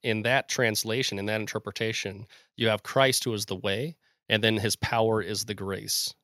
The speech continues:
that is brought through to us through the Holy Spirit and through the church and all that stuff. Now, what's immediately going to be, you know, I think, like, a traditional Taoist, um, there's different schools of Taoism, and so some of those schools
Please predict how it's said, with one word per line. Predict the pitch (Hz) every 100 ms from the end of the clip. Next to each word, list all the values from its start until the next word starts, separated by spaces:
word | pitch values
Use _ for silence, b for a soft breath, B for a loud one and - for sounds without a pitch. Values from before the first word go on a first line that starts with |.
| _ -
that | 117 104 104 101 98 - -
is | 110 98
brought | - 107 104 -
through | - 107 104
to | - 104
us | 98 -
through | - 104
the | 101
Holy | 101 101
Spirit | - - 101 101 98 b b b _
and | 101
through | 113
the | 104
church | - 104 98
and | 101
all | 92
that | 95 98
stuff. | - 104 107 - _ _ _ -
Now, | 117 123 123 120 117
what's | 139 135 -
immediately | 120 120 151 170 147 139 113
going | 117 113 113
to | - 117
be, | 101 113 113 113 110 110 -
you | 135
know, | 123
I | 113
think, | - 147 -
like, | 113
a |
traditional | 107 113 110 120 107
Taoist, | 107 95 98 143 - _ _ _ _ _ -
um, | 107 104 101 - _ _ _ _ _
there's | 165 208
different | 269 170 127
schools | - 123 131 131
of |
Taoism, | 131 135 147 131 127 127 -
and | 117 110
so | - 117
some | - 131
of | 143
those | 135 123
schools | - 131 120 120 113